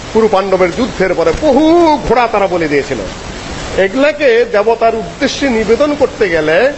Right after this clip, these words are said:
আগুন লাগবে, ঘি লাগবে, ইত্যাদি ইত্যাদি লাগবে। আগুন ছাড়া কোনো পূজা হবে না। বিয়ে করতে হবে ওই আগুন দিয়ে। আগুন ছাড়া কোনো ধর্মীয় বিধিবিধান বা সামাজিক অনুষ্ঠান তাদের হয় না, কেন ওরা মূলত হলো অগ্নি পূজারী,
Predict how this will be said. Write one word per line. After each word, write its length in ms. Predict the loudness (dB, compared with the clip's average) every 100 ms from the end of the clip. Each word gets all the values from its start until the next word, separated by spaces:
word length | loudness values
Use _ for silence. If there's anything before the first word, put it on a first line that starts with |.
| -8 -14 -14 -10 -6
আগুন 380 | -6 -2 -2 0
লাগবে, 500 | 0 0 -2 -2 -2 -4
ঘি 220 | -2 0
লাগবে, 480 | 2 -2 0 0 0
ইত্যাদি 460 | -2 -8 -4 -2 -2
ইত্যাদি 300 | 0 2 2
লাগবে। 280 | 0 -2
আগুন 680 | -2 0 -2 0 0 0 0 -4
ছাড়া 260 | -2 0 0
কোনো 240 | 0 0 0
পূজা 220 | -2 -2
হবে 200 | 0 -2
না। 80 | -4 -8 -14 -16 -14 -14 -12 -10 -10 -4
বিয়ে 360 | 0 2 2 0 -2
করতে 220 | -4 0
হবে 220 | 0 2 -2 -6 -4
ওই 100 | 2
আগুন 340 | 2 0 -4 -2
দিয়ে। 220 | 0 -2 -4 -16 -20 -20 -20 -18 -18 -10 -4
আগুন 540 | -2 2 2 4 0
ছাড়া 540 | -2 -2 0 2 2 0 -4
কোনো 400 | 0 4 4 4 2
ধর্মীয় 400 | 0 0 2 2
বিধিবিধান 640 | 0 0 -2 0 0 0 0
বা 120 | -2
সামাজিক 380 | 0 0 0 0
অনুষ্ঠান 300 | -2 0 0
তাদের 260 | 0 0
হয় 160 | 0 0
না, 80 | -2 -6 -10 -10 -10 -2
কেন 140 | 2
ওরা 340 | 2 2 2 0
মূলত 440 | 2 2 4 4
হলো 200 | 2 4
অগ্নি 240 | 4 2 -2
পূজারী, 360 | -2 -2 -2